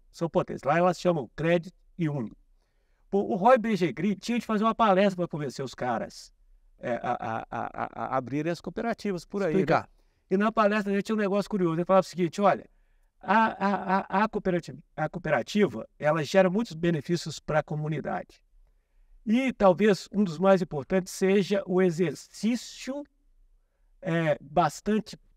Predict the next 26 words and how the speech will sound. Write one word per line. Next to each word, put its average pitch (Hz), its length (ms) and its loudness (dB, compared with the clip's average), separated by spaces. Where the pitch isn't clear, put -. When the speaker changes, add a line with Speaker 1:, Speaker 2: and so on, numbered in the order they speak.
Speaker 1:
pragmático 185 1300 2
da 170 200 2
democracia. 160 800 -6
Se - 200 -4
os 226 80 0
Estados 240 280 4
Unidos 214 220 -2
tiver 175 440 0
em 170 100 -6
toda 226 360 0
cidade 147 720 -2
uma 269 320 0
cooperativa, 156 1000 -4
a 196 140 4
democracia 190 580 2
americana 175 460 0
vai 165 120 -2
ser 160 140 -6
melhor, 131 300 -4
porque 165 260 -4
lá 170 340 2
é 170 120 -2
fácil 202 540 0
de 170 40 -6
você 170 300 0
ver 156 380 2